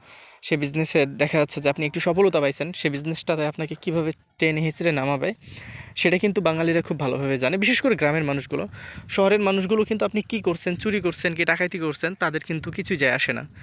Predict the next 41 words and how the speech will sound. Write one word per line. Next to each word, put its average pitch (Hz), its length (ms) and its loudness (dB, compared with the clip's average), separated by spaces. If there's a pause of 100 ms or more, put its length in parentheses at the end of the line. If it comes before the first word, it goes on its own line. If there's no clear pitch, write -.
(320)
ঠিক 294 100 -2
আছে? 320 160 2
আপনার 160 180 0
দিকে 180 160 0
দেখতেও 175 280 0
যাবে 147 200 0
না, 156 80 0
আপনার 151 220 -2
দিকে 156 160 0
শুনতেও 165 340 0
যাবে 135 200 2
না। 156 140 -2 (600)
তো 226 60 0
শহরের 196 340 4
মানুষগুলো 202 440 0
এই 170 140 4
দিক 180 140 0
দিয়ে 208 100 0
কিন্তু 220 420 -2 (240)
অনেকটাই 175 440 2
ভালো, 123 280 -4 (920)
বা 143 80 0
তারা 156 300 4 (300)
আপনার 156 360 0
বিষয় 175 300 0
নিয়ে 160 220 -2 (420)
এত 165 140 2
মাতামাতিও 185 540 0
করবে 135 260 -8
না। 135 80 -10
কিন্তু - 260 -4
গ্রামের 156 320 -4
বিষয়গুলো 196 480 -2
হচ্ছে 196 260 -4
যে 180 160 -8 (380)
আপনার 196 240 0
বিষয় 214 260 0
নিয়ে 226 180 -2 (120)
খুব 190 140 -4
মাতামাতি 180 420 0
করবে। 127 320 -6